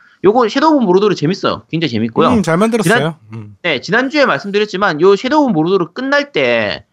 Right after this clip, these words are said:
Speaker 1: 깔끔하게 안 끝나요. 좀 뒤로 이어지는 형태로 끝나고 그게 후속작으로 이어지기 때문에 요 이번에 섀도우 오브, 섀도우 오브 워였나요? 이번 편?
Speaker 2: 음.
Speaker 1: 어쨌든 하기 전에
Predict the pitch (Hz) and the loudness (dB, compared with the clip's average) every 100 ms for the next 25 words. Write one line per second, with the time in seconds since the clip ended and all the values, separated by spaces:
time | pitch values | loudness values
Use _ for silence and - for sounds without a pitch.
0 | _ _ - 226 294 294 262 104 - 139 | _ _ -6 -2 -2 0 -2 -6 -10 -12
1 | 147 127 87 87 _ _ _ _ _ - | -8 -8 -10 -18 _ _ _ _ _ -8
2 | 156 117 - 151 196 240 269 180 156 147 | -8 -8 -6 0 0 2 0 0 -2 -2
3 | 139 131 135 151 156 131 117 160 165 160 | -4 -6 -4 -4 -2 -2 0 0 0 0
4 | 180 190 190 131 160 156 139 - 151 185 | 4 2 2 0 2 2 0 -2 -4 -4
5 | 185 135 156 147 113 104 98 107 165 107 | -2 0 0 -2 -4 -8 -6 -4 -2 -2
6 | 82 - _ _ _ _ - 135 139 131 | -6 -12 _ _ _ _ -2 0 2 4
7 | 117 107 98 80 139 180 165 214 226 214 | 2 2 0 -2 -2 0 0 2 4 4
8 | 156 135 110 90 _ _ _ 202 226 151 | 2 -2 -4 -10 _ _ _ -4 -2 0
9 | 117 101 92 127 196 _ _ _ _ - | 0 0 -2 -2 -4 _ _ _ _ -2
10 | 151 185 185 156 190 156 156 120 98 131 | 2 2 2 0 0 -2 -4 -4 -2 -2
11 | 170 151 147 190 170 156 190 147 90 | 0 -2 0 0 0 0 0 0 -4